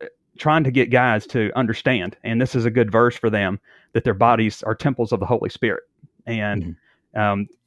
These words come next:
Speaker 1: to be good stewards over those bodies, as you would be a good steward over, um, money or possessions or anything else. Your body is one of the most valuable, um, gifts that God has given you, um, and
Speaker 2: Yeah.
Speaker 1: you've been charged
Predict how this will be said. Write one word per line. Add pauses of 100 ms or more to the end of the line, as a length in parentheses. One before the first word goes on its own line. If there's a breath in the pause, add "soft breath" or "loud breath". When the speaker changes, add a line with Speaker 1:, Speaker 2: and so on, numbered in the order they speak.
Speaker 1:
to
be
good
stewards
over
those
bodies,
as
you
would
be
a
good
steward
over, (360)
um,
money
or
possessions
or
anything
else. (380)
Your
body
is
one
of
the
most
valuable, (220)
um, (280)
gifts
that
God
has
given
you, (340)
um,
and
Speaker 2:
Yeah.
Speaker 1:
you've
been
charged